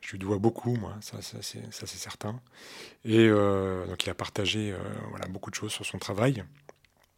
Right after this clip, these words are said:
Et donc, euh, voilà, je, je, ça me semble important de le dire. Et puis, euh,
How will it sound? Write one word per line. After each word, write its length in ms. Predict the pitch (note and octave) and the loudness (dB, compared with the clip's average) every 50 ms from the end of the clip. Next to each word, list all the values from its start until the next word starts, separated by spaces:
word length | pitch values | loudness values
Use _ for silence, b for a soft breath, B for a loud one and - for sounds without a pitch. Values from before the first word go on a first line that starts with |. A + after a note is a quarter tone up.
| _ _ _ _ _ _ B B B B B B B B B B B B - | _ _ _ _ _ _ B B B B B B B B B B B B -4
Et 80 | A2 | -2
donc, 320 | G2+ G2+ A2 A#2+ A2+ - - | 4 8 8 8 8 8 6
euh, 800 | G#2+ G2+ G2+ G2 F#2+ F#2 F#2 F2+ F2+ F2 F2 F2 E2+ E2+ E2+ F2 F2 F2+ - - G2+ G#2 - - - G#2 - G2+ G#2 - - - - - - - - - - - - - - - - - - - - - - - A2+ - - - - - - - - - | 8 8 8 6 6 4 2 2 0 -2 -2 -4 -4 -6 -8 -8 -10 -10 -10 -10 -10 -10 -10 -10 -10 -12 -12 -12 -14 -14 -14 -14 -14 -14 -14 -16 -16 -18 -18 -16 -16 -16 -14 -14 -14 -14 -12 -12 -14 -14 -14 -14 -14 -16 -16 -16 -16 -18 -18 -18 -14 -12
voilà, 200 | F#2+ F2+ F2 - | -10 -10 -8 -8
je, 300 | G2+ G2+ - G2+ G2+ F#2 | -10 -8 -6 -6 -6 -4
je, 560 | F2+ F#2 F#2+ F#2 F#2 G2 G2 G2+ G2 G#2 G2+ G2 | -4 -6 -6 -6 -6 -6 -6 -6 -6 -8 -6 -4
ça 140 | - - | -4 -2
me 40 | F#2 | 0
semble 200 | - - A2 G#2+ | 2 2 4 4
important 360 | G#2 G2 - G2 - - A#2 | 4 2 2 0 2 4 4
de 80 | A2+ A2 | 6 6
le 80 | G#2+ G#2 | 4 4
dire. 380 | G#2+ A2 A2+ B2 C3+ C3+ A#2 | 4 6 8 8 8 8 8
Et 80 | A2 G2+ | 6 4
puis, 200 | - - A2+ G#2+ | 2 0 0 0
euh, 180 | G2+ G2 F#2+ | 2 0 -2